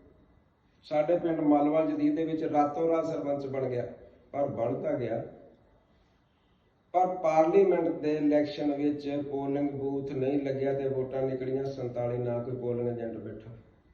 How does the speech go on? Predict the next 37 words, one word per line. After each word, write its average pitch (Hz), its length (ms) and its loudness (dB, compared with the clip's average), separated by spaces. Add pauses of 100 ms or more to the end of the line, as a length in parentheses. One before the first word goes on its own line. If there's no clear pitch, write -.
(160)
ਤੇ 175 100 -2
ਵਿਧਾਨ 151 340 2
ਸਭਾ 175 360 0
ਦੇ 175 80 0
ਵਿੱਚ 170 260 -4
ਕਿੰਨੀਆਂ 156 340 -4
ਨਿਕਲੀਆਂ? 156 420 -2 (520)
ਸੰਤਾਲੀ। 117 720 -4 (1800)
ਕਾਂਗਰਸ 170 420 4
ਦਾ 175 160 4
ਜਿਹੜਾ 175 540 2 (200)
ਮਿਆਰ 139 420 6
ਸਭ 226 280 -2
ਤੋਂ 240 120 -2
ਉੱਚਾ 180 360 0
ਸੀ, 147 160 0
ਸਾਡੇ 139 260 -2
ਕਿ, 135 100 -2
ਅਮ, 127 600 -2
ਹਜ਼ਾਰ 131 400 4
ਗਿਆਰਾਂ 151 280 4
ਸੌ 160 160 -2
ਵੋਟ 143 240 -4
ਸੀ, 131 340 -8 (1040)
ਖਤਮ 196 300 -2
ਕਰਤਾ। - 520 -4 (500)
ਇੱਕ 135 200 -4
ਵਾਰ 147 200 4
ਚਾਲੀ, 131 400 2
ਇੱਕ 135 160 -2
ਵਾਰ 131 180 2
ਇਕਤਾਲੀ। 135 340 -2
ਇਕੱਲਾ 151 300 2
ਕੌਣ 160 360 0
ਰਹਿ 160 180 2
ਗਿਆ? 165 140 -2
ਸਰਪੰਚ। 123 720 -6